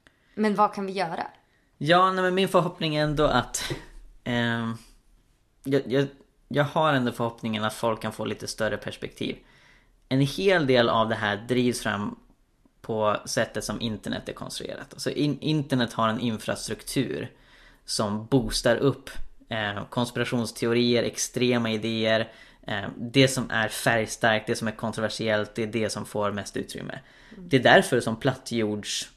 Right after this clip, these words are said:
Speaker 2: konspirationsteorierna har dykt upp.
Speaker 1: Mm.
Speaker 2: Den var ju nästan helt utdöd. Eh, men, men har, har dykt upp igen, va? På grund av internet, va?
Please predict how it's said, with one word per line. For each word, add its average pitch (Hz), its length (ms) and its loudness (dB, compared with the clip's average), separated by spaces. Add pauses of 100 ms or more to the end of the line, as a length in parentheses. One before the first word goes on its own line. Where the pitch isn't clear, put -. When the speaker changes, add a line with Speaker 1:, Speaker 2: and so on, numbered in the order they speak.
Speaker 2:
konspirationsteorierna 113 920 -4
har - 60 -8
dykt 123 200 -4
upp. - 220 -12
Speaker 1:
Mm. 196 140 -16 (420)
Speaker 2:
Den 156 80 -2
var 170 60 0
ju 151 240 8
nästan 120 340 0
helt 110 240 -2
utdöd. - 640 -4 (560)
Eh, 107 280 -2 (120)
men, 139 320 6
men 135 140 8
har, 120 200 6
har 123 180 2
dykt 120 280 -2
upp 107 220 -4
igen, - 200 -4
va? 50 220 -8
På 160 80 4
grund 180 280 4
av 160 100 4
internet, 170 480 -4
va? - 60 -16